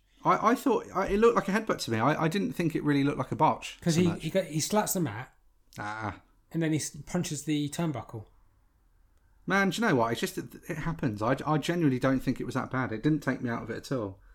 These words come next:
Speaker 2: Can I
Speaker 1: Like,
Speaker 2: just
Speaker 1: really enjoyable.
Speaker 2: Uh, yeah. Um, can I also say that the night, uh, the Raw after, Edge returned and came back to Metalingus?
Speaker 1: Okay. That
Speaker 2: And
Speaker 1: was the
Speaker 2: everyone,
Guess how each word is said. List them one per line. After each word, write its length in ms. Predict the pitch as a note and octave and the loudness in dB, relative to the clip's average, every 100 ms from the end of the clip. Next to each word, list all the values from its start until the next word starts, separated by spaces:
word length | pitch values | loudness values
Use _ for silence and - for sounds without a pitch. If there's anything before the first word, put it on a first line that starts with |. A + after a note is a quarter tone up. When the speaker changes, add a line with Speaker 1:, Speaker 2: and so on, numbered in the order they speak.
| _ | _
Speaker 2:
Can 140 | F#3 G#3 | -2 0
I 60 | |
Speaker 1:
Like, 80 | A3 | 0
Speaker 2:
just 160 | A3 - E3+ E3 | -4 -8 -14 -2
Speaker 1:
really 160 | F#3+ D3+ | 4 4
enjoyable. 520 | C3+ E3 A2+ F#2+ - - - - | 6 4 2 -4 -6 -14 -18 -12
Speaker 2:
Uh, 120 | G#3+ G3+ | -10 -8
yeah. 300 | A#3+ A#3+ D3 - | -6 -4 -6 -8
Um, 380 | F#3+ G3+ G3 E3 _ _ - _ _ _ _ _ - - - - _ _ | -6 -2 -2 -4 _ _ -20 _ _ _ _ _ -20 -20 -20 -20 _ _
can 140 | - A3 | -2 2
I 80 | |
also 180 | A3 F3 | 2 0
say 220 | E3 G3 | -2 -2
that 320 | F3+ E3+ - _ - | 0 -2 -6 _ -4
the 120 | E3+ | 0
night, 220 | F3+ F3+ | 0 0
uh, 180 | F3 F3 E3 | 0 -2 -2
the 180 | E3 D#3 | -4 0
Raw 200 | E3 F3 E3+ | 2 2 0
after, 440 | D3+ - B2 B2 - _ - | -2 -4 -8 -8 -12 _ -6
Edge 220 | D#3+ D#3+ | -6 -4
returned 480 | D3+ - D3+ D3 D3 | -8 -4 -2 -2 -4
and 120 | C#3+ | -8
came 180 | C#3 D#3 | -4 -2
back 120 | D3 | -2
to 80 | C#3+ | -4
Metalingus? 640 | D#3 D3+ D#3 B2 G#2+ - _ _ _ _ _ _ _ _ - | -4 0 -2 -2 -8 -16 _ _ _ _ _ _ _ _ -4
Speaker 1:
Okay. 640 | D#3+ F3+ F3 D#3 D3+ E3 - _ _ - - - - | 0 0 0 2 2 0 -6 _ _ -20 -20 -10 2
That 80 | F#3+ | 4
Speaker 2:
And 60 | G#3 | 8
Speaker 1:
was 120 | A3 | 8
the 80 | F3 | 8
Speaker 2:
everyone, 160 | F3+ | 10